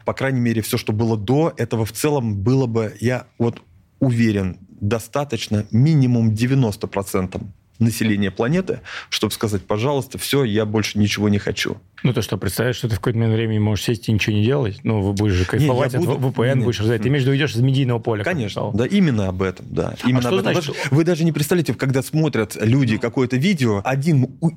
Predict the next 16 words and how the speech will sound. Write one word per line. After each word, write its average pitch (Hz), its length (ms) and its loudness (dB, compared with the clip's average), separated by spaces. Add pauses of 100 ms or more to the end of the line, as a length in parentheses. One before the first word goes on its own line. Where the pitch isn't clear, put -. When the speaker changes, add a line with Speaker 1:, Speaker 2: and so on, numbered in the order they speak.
(140)
Speaker 1:
плохой 151 420 2
человек, 127 640 0
э, 104 120 0 (200)
идет 131 320 2
к 104 80 -4
другому 139 460 2
своему 117 420 2
другу 143 460 2
и 127 120 2
говорит: 120 280 0
«Ты 117 80 0
знаешь, 156 360 2
там 123 160 0
вот 123 180 0
есть 139 240 2
пацан, 170 440 2